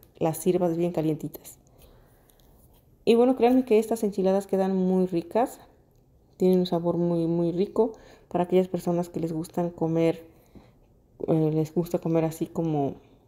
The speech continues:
antojitos mexicanos. Esta es, eh, una, una de ellas, es las enchiladas, muy ricas. El can-, en el canal ya tenemos enchiladas suizas, enchiladas verdes y también tenemos la receta de tinga para que ustedes pasen a ver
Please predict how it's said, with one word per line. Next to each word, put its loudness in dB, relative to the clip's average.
antojitos -2
mexicanos. 0
Esta -2
es, -10
eh, 2
una, 0
una -2
de 0
ellas, -2
es -8
las -4
enchiladas, -2
muy 0
ricas. -2
El 2
can-, 0
en 4
el 4
canal 2
ya 4
tenemos 0
enchiladas 2
suizas, 0
enchiladas -2
verdes 2
y 2
también 4
tenemos 2
la 2
receta 0
de 0
tinga -2
para 0
que -6
ustedes -2
pasen 0
a -2
ver 4